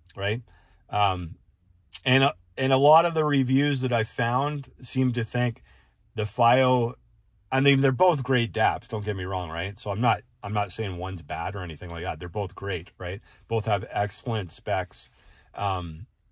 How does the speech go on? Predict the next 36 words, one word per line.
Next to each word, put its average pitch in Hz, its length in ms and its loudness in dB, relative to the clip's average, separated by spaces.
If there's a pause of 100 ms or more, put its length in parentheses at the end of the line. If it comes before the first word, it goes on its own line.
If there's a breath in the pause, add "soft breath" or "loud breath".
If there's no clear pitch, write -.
(220)
but 113 200 0
the 117 140 2
L 143 140 8
T 139 200 -4
D, 127 420 2
it 104 160 -6
kept 123 240 0
on 123 140 0
coming 117 340 -2
back 98 300 0
to 117 180 -4
it - 240 -8 (180)
being 104 220 -6
a 104 60 -6
little 104 180 -4
bit 104 180 -8
more 98 160 -8
musical, 90 640 -10 (360)
right? 92 280 -8 (520 soft breath)
Uh, 90 220 2
a 92 40 -2
little 117 180 2
bit 107 280 0
better 110 260 0
with 101 160 -4
the 95 80 -6
high-end 95 680 -6
details, 87 600 -10 (280 soft breath)
uh, 87 220 -4
a 87 40 -2
little 110 220 -2
bit 113 160 -4
more 98 240 -4
weight 95 420 -8 (240)
to 87 180 -10
it, 73 140 -12